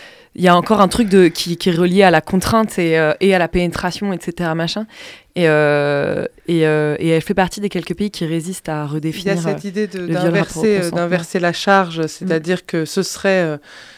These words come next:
Speaker 2: si on changeait de manière de penser, ce serait au, à la personne accusée de, d'agression sexuelle ou de viol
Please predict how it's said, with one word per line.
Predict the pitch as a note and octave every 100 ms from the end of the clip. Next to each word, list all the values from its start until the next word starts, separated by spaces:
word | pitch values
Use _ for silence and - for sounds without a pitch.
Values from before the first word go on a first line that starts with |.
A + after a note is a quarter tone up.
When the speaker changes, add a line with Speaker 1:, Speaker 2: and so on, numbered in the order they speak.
| _
Speaker 2:
si | - G3
on | F#3+
changeait | - G#3+ G#3 G#3+
de |
manière | G3 F#3+ F#3+ F#3
de |
penser, | F3+ F3+ E3+ - A#3
ce | A#3 - F#3+
serait | - G#3 G3+ F3+
au, | - E3 D3+ D3
à | D#3
la | D#3+
personne | F#3 - G#3+
accusée | F3+ - - E3+ F#3+ F#3+
de, | - D3+
d'agression | D3 D#3 E3 - F3+
sexuelle | - E3+ F3+ D#3+
ou |
de | D#3
viol | D3+ G#3+